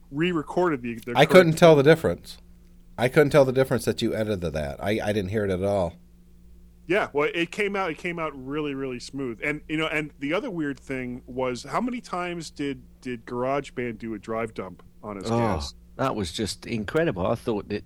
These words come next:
Speaker 3: I thought you was gonna throw your machine out the window, to be honest with you.
Speaker 1: Yeah, it was, like, three times I, I got the disk error too slow.
Speaker 3: Yeah.
Speaker 2: Yep.
Speaker 3: Yeah.
Speaker 1: And then we would have to stop, and,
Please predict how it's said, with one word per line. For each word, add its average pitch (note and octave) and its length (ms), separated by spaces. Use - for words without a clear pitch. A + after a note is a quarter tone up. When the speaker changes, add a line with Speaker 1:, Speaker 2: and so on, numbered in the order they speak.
Speaker 3:
I A#2+ 100
thought B2+ 180
you G#2 80
was F#2+ 100
gonna F#2 160
throw G#2+ 160
your F#2 140
machine E2 400
out F2 100
the - 60
window, F#2+ 300
to - 100
be D#2+ 100
honest E2 240
with - 120
you. C2+ 60
Speaker 1:
Yeah, C#3+ 280
it D#3 60
was, D3 140
like, D#3 100
three F#3+ 340
times E3 640
I, C3 220
I C3+ 80
got C3+ 220
the C3 80
disk C3+ 340
error D3 200
too D#3 220
slow. D#3 400
Speaker 3:
Yeah. E2+ 240
Speaker 2:
Yep. G2 200
Speaker 3:
Yeah. - 60
Speaker 1:
And C3+ 80
then C#3 180
we D#3 120
would D3 120
have C#3+ 220
to B2 60
stop, C#3+ 520
and, A2+ 180